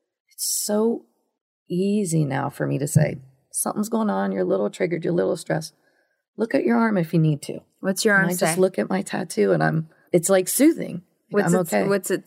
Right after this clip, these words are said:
Speaker 2: what's your
Speaker 1: So these, these are the things that are important to me for my recovery. So I put 'em on my arm. Invite love,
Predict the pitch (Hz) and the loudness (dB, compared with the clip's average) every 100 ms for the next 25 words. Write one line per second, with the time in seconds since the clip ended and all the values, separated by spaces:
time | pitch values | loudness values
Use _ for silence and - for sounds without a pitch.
0 | - 190 180 190 - 190 190 180 202 - | -6 -6 -6 -12 -10 2 4 6 2 0
1 | - - 202 196 202 185 - 190 175 170 | -4 2 4 4 2 2 0 0 2 2
2 | 151 156 185 104 170 170 170 156 151 156 | 2 2 0 2 0 2 2 2 4 2
3 | 156 160 175 - - 90 - - 170 175 | 2 2 2 2 0 0 -2 0 2 2
4 | 175 - - - 160 _ _ _ - 170 | 0 0 -2 -6 -8 _ _ _ 0 2
5 | 156 156 156 - 156 143 165 - | 4 4 2 2 2 2 0 -4